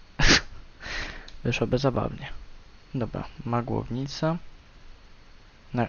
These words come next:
maglownica. Zbrodnica, koła przednie sportowa.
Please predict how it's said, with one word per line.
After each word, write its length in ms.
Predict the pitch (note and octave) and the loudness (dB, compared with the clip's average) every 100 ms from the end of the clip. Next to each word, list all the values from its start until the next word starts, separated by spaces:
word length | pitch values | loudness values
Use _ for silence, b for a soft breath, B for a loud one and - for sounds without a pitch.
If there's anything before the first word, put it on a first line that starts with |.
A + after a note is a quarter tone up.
| - | 0
maglownica. 1040 | A2+ A2+ A#2 A#2 A2+ A2+ A2+ C3+ - C#3 - B2 | -4 0 0 0 -2 -2 -4 -2 0 -2 -2 -4
Zbrodnica, 640 | C3 C3+ - D3 - D3 | 0 0 0 -4 2 2
koła 320 | - B2 A#2+ | 2 2 2
przednie 500 | A#2 - A#2+ - A#1 - | 2 0 0 -4 -8 -8
sportowa. 720 | - - - - - C3 | -6 -8 -6 -6 -2 -2